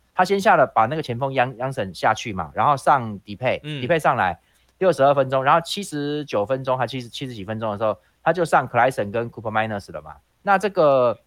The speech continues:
Speaker 2: 对。
Speaker 1: 其实你们如果有看艾尔达那个陈家明解说就是很好哦，他很厉害，他就说这个，因为克莱森他其实是一个攻击中场，可是他会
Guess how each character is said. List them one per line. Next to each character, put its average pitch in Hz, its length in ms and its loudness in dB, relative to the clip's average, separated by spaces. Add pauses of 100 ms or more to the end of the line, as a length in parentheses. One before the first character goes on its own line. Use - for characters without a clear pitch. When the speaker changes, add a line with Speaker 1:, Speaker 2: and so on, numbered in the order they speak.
Speaker 2:
对。 117 340 -2
Speaker 1:
其 - 160 -8
实 262 100 -6
你 233 80 -6
们 117 120 -4
如 143 80 -2
果 170 80 2
有 120 100 0
看 135 180 -4
艾 143 140 2
尔 101 100 0
达 92 180 -2
那 113 100 -8
个 110 100 -8
陈 113 120 -10
家 165 120 -2
明 123 160 -6
解 92 140 -8
说 117 160 -6
就 117 120 -8
是 110 120 -10
很 95 200 -8
好 80 360 -4
哦， 76 60 -16
他 117 100 -2
很 104 100 -6
厉 107 160 -8
害， 107 100 2
他 120 120 -2
就 170 120 -8
说 156 300 0 (560)
这 226 100 -4
个， 180 200 4
因 240 100 0
为 233 60 2
克 185 100 0
莱 190 140 6
森 143 180 0
他 123 100 2
其 131 160 -4
实 123 120 -8
是 135 160 -10
一 117 80 -10
个 110 120 -6
攻 123 180 -4
击 113 120 -8
中 110 120 -8
场， 98 120 -6
可 104 100 -10
是 135 80 -8
他 156 140 -2
会 147 180 0